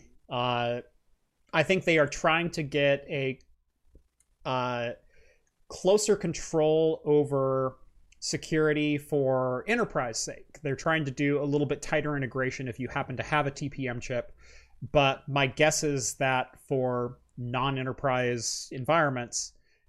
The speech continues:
they're gonna loosen that standard. Uh,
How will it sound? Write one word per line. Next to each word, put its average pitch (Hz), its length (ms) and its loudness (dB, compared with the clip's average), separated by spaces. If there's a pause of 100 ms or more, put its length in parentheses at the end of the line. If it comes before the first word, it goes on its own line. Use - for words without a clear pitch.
(220)
they're 131 280 2
gonna 135 200 0
loosen 131 400 0
that 117 180 -8
standard. - 520 -12 (260)
Uh, 113 360 -2